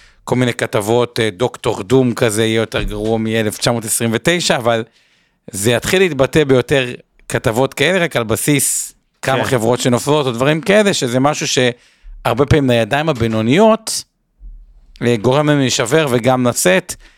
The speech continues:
Speaker 1: וזה כן קרקע שיכולה להוביל לעוד, אה, ירידה בשווקים, חזרה אליך.
Speaker 2: אז, אה, קודם כל, כמו שדני, אה, מזכיר בצ'אט שלנו,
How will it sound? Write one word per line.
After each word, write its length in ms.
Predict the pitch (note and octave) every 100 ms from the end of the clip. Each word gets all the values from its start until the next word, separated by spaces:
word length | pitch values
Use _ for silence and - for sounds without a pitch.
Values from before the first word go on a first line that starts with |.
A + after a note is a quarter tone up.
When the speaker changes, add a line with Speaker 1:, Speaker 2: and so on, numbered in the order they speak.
| _ _ -
Speaker 1:
וזה 160 | A2+
כן 200 | C#3 G#3
קרקע 320 | G3 F3+ - D3
שיכולה 960 | C3+ A#2 B2 B2 B2 A#2+ A#2+ A#2 A2+ A#2 _ _ _ -
להוביל 400 | A2 A2 G#2+ A2+
לעוד, 300 | A2 A2+ G#2
אה, 760 | A2 G#2+ G#2+ G#2 G#2 G#2 G2+ G2+
ירידה 380 | G#2+ G#2+ A2 A#2+
בשווקים, 540 | A2+ - A#2+ F#3 F#3
חזרה 400 | D3+ A#2 A2 A2+
אליך. 280 | G#2+ F#2+ A2+ G#2 _ _ - _ _ _ _ _ _ _ _ -
Speaker 2:
אז, 320 | G#2 G#2 F2 G#2
אה, 160 | G#2 G2+
קודם 220 | - D#3
כל, 140 | C#3 G#2
כמו 100 | A#2
שדני, 1000 | A2+ A2+ G#2 G#2+ A2 G#2+ G2+ F#2+ F#2+ F#2+ F#2+ -
אה, 60 | G2 F#2+ F#2+ F#2 F2+ F2+
מזכיר 580 | - _ G#2 G2 F#2+ F#2
בצ'אט 600 | F#2 F#2 F2+ F2+ - A2
שלנו, 600 | - G#2 F#2+ F#2+ G2 G#2+